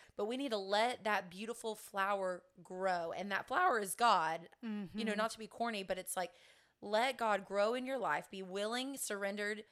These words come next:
Speaker 1: obedient to do what he's called you to do. And if you're confused about, "How do I be obedient?" Read the word of God. Google right now, if you're, whatever you're struggling with, Google Bible verse about anxiety. And there will be verses that pop up, and just read them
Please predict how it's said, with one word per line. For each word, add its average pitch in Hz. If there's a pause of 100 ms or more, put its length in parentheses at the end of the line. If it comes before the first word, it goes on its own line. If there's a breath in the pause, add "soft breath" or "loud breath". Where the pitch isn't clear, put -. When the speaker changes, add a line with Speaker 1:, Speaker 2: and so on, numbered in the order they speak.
(280 soft breath)
Speaker 1:
obedient 208
to -
do 214
what 202
he's 220
called 196
you 190
to 180
do. 175
And 220
if 208
you're 226
confused 226
about, 208
"How 302
do 392
I 392
be 359
obedient?" 302 (380 soft breath)
Read 285
the 311
word 302
of 247
God. 220 (340 soft breath)
Google 302
right 233
now, 202
if 208
you're, 220
whatever 220
you're 262
struggling 208
with, 190 (320 soft breath)
Google 208 (240 soft breath)
Bible 247
verse 226
about 190
anxiety. 170 (180)
And 220
there 247
will 349
be 302
verses 240
that 208
pop 226
up, 226
and 226
just 247
read 208
them 262